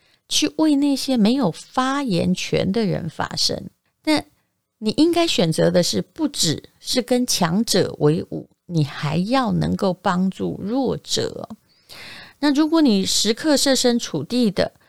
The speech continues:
为那些没有像你这般地位的人着想，那么你的存在呢，就是这些世界上所有想改变命运的人的骄傲。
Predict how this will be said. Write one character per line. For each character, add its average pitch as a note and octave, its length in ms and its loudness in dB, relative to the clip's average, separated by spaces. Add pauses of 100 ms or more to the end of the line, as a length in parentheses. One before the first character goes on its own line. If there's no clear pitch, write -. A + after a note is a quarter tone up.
(160)
为 D4+ 140 6
那 D4 180 6
些 C4 240 2
没 A3 200 4
有 C4 140 4
像 B3+ 320 2
你 E3 100 4
这 A#3+ 200 2
般 A3 260 2
地 B3+ 220 0
位 G#3 240 4
的 E3 80 0
人 C#3+ 320 2
着 - 320 -4
想， - 380 -4 (960)
那 A3+ 140 4
么 F3+ 340 0 (680)
你 E3+ 160 4
的 D#3+ 120 0
存 D3+ 380 0
在 F#3 340 -2
呢， E3+ 200 -8 (440)
就 F#3 280 0
是 - 400 -2 (720)
这 G3+ 180 4
些 F3 260 2
世 F3+ 280 0
界 E3+ 200 2
上 F3 460 0 (160)
所 F3+ 260 2
有 F#3+ 200 4
想 E3+ 300 2
改 E3+ 260 -4
变 G#3+ 280 0
命 G3+ 420 4
运 A#3 260 2
的 F2+ 120 -2
人 - 360 -4
的 - 180 -2 (220)
骄 D3+ 400 0
傲。 - 340 -4